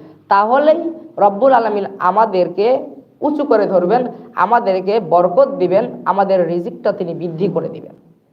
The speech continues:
শুধু তাই না, রিজিকের কথায় গেলে অনেকে আমাদের ভাইরা ভাবে যে আমার ছেলে মেয়ে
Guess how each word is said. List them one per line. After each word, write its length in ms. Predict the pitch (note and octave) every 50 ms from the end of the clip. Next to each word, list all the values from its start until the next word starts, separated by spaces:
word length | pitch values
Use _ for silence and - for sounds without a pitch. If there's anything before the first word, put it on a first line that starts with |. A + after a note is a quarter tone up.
| _ _ _ _ _ _ _ _ _
শুধু 240 | _ - D#4 - D4
তাই 260 | - D#4 B3+ B3+ B3
না, 320 | A3+ G#3 G3+ G#3 - - - - - - F#3+
রিজিকের 440 | G3 A#3 G#3+ B3 D4 C#4 C#4 C4 B3+ C4+
কথায় 340 | A3 - - B3+ B3 A#3 A3
গেলে 320 | A3 G#3 F#3+ F#3 F3+ - - - - - _ - _ _ -
অনেকে 400 | - G3 G#3+ A3+ A#3 A3 A3 A3+
আমাদের 340 | G#3+ G3+ G3+ G3 F#3 F#3+ F#3
ভাইরা 280 | F3 F3+ F#3 F3+ F#3 F3
ভাবে 460 | D#3+ E3 E3+ D#3+ E3 F#3+ F3+ D#3 - - - - - _ _ _ _ _ _ _ _ -
যে 180 | D#3+ F#3+ F#3+ F#3+ F#3 F3+ F3 E3+ D#3+ D3 - - - -
আমার 180 | - A#3+ C4 C4 C4 -
ছেলে 200 | C#4 A#3+ A#3+ A#3
মেয়ে 360 | A3+ A3+ A3 G#3+ G#3 F#3